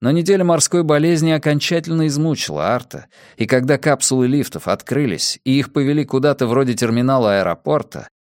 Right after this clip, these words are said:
он обнаружил, что едва способен идти, и удивился, как тошнота может отбить всякую охоту жить.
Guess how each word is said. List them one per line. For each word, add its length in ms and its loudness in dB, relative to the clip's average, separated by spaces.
он 160 0
обнаружил, 580 2
что 200 -2
едва 380 2
способен 720 -2
идти, 420 -8
и 80 2
удивился, 640 0
как 300 -2
тошнота 720 -4
может 400 0
отбить 360 -2
всякую 640 0
охоту 420 -6
жить. 400 -14